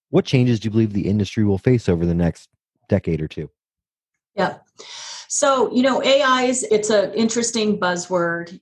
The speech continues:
Speaker 2: And where our industry is today is you need technology, absolutely, but you still have human interaction.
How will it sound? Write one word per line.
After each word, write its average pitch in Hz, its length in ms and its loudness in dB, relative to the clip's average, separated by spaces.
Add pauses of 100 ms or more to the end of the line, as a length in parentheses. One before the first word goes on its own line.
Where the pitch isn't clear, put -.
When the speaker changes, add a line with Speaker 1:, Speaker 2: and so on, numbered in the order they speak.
Speaker 2:
And 180 460 -2
where 240 260 2
our 240 240 2
industry 196 600 -2
is 175 200 -2
today 170 580 -2 (100)
is 180 460 0 (340)
you 226 220 2
need 254 240 2
technology, 208 960 0
absolutely, 180 800 -2
but 175 180 -6
you 202 120 -2
still 214 300 0
have 208 260 -2
human 190 340 -6
interaction. 165 840 -6